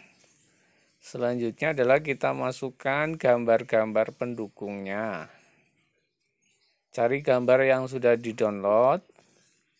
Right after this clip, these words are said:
Lebih baik gambarnya berupa file P N G karena gambarnya sudah tercrop. Contohnya, ini adalah gambar masjid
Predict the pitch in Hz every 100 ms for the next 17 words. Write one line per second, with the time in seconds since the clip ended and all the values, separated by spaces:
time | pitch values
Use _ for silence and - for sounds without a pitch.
0 | _ _ _ _ 156 131 135 135 143 165
1 | - 135 131 123 113 110 120 147 170 156
2 | 120 117 110 123 127 139 143 - 117 123
3 | 131 135 135 143 143 _ _ _ _ _
4 | _ _ _ 123 120 139 147 143 143 156
5 | 123 107 104 110 110 120 139 151 - -
6 | - _ _ _ _ _ _ - 120 113
7 | 107 101 120 123 123 107 - - - -
8 | 117 107 - _ _ _ _ _ _ _
9 | _ _ _ _ _ _ _ _ _ _
10 | _ _ _ 123 117 123 135 131 139 139
11 | 120 127 120 110 110 107 110 104 - -
12 | 110 131 160